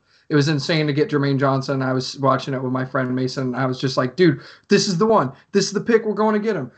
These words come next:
This is it. This is the one." It was, like, from twelve all the way to twenty-six. And then they said we traded in. I couldn't believe that we actually did it. So I think we had a great draft. I think we had a really good offseason, filled a lot of holes instead of spending money, you know, all willy-nilly,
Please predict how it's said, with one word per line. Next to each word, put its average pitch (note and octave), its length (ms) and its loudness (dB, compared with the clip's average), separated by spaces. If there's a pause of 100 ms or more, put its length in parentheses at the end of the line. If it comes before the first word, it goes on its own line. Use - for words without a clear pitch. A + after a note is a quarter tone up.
(140)
This G3+ 180 2
is G#3 120 -2
it. B3 200 4
This G#3+ 140 0
is - 40 -10
the A3+ 80 -2
one." A3 160 2
It F3+ 60 0
was, D#3+ 100 -2
like, D#3 200 -2
from D3+ 240 -4
twelve D#3 480 4
all C#3+ 180 2
the C#3+ 80 0
way C#3+ 100 2
to C#3 120 -4
twenty-six. C#3 500 -6
And D3 140 -2
then D#3+ 100 0
they E3 120 2
said D#3+ 200 -2
we D3+ 80 0
traded C#3+ 320 0
in. C#3 240 2
I C#3 140 -2
couldn't D3 420 -6
believe C3+ 540 0 (260)
that C#3+ 140 6
we C3 120 4
actually C3+ 320 2
did B2 160 -2
it. A#2+ 200 -8
So A#2+ 280 -6 (220)
I D3 80 2
think A3 160 0
we A3+ 60 4
had A3 100 4
a F#3+ 40 0
great F#3+ 200 6
draft. D#3+ 320 2
I D3 80 0
think C#3+ 220 -6
we D3+ 40 0
had C#3+ 100 2
a C#3 40 0
really C#3 220 0
good C3+ 100 0
offseason, C3 500 -4
filled C3 180 0
a - 20 -2
lot B2+ 180 -2
of C3 80 -6
holes B2+ 380 -4
instead B2 240 -6
of G#2+ 180 -12 (300)
spending C#3+ 360 2
money, C3 380 2 (160)
you B2 100 -4
know, A#2 240 -10 (340)
all B2+ 200 -2
willy-nilly, B2 540 0